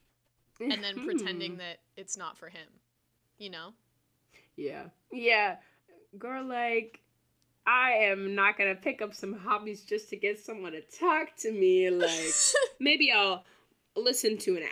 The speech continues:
Speaker 2: album or, you
Speaker 1: Mm-hmm.
Speaker 2: know, watch an episode of something, but,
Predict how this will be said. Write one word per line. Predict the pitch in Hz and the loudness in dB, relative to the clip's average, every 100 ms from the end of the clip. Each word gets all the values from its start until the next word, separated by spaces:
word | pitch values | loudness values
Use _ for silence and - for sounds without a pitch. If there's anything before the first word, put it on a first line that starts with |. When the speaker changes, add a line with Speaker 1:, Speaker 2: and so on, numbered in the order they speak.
| 165 | 0
Speaker 2:
album | 196 196 190 190 185 180 180 175 175 165 - | 2 2 0 0 0 -4 -6 -8 -8 -10 -10
or, | - 180 | -6 -2
you | 175 185 | 0 -2
Speaker 1:
Mm-hmm. | |
Speaker 2:
know, | 170 170 170 170 160 - _ - | -4 -6 -8 -6 -8 -10 _ -10
watch | 196 202 196 196 | -2 2 2 0
an | 170 - | -6 -4
episode | 214 220 262 202 175 | -6 -6 -8 -4 -4
of | 175 | -6
something, | - 170 165 170 - 170 165 165 | -12 -12 -12 -12 -12 -10 -10 -12
but, | 165 156 151 - | -14 -14 -16 -18